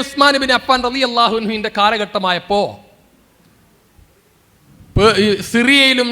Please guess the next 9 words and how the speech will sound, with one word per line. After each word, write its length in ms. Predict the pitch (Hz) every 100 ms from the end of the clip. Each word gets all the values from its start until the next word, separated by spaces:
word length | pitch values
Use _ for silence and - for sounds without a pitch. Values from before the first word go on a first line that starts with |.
| 226
ഷാമിലും 480 | 247 240 269 254 247 226
അതുപോലെ 380 | 233 247 240 240 226 - - - - 220 262
ഈജിപ്തിലുമൊക്കെ 800 | 277 294 294 269 247 - 233 226 190 - -
ഇദ്ദേഹം 280 | 214 240 233 233
എത്തിപ്പെട്ടു. 440 | 196 - 196 175 160 160
ഇയാൾ 140 | 226 262
ആരാന്നറിയോ? 500 | 254 262 156 135 117 120 - - - _ -
കണ്ടാൽ 320 | 208 226 247 311 - - _ _ _ 151
നല്ല 340 | 165 202 226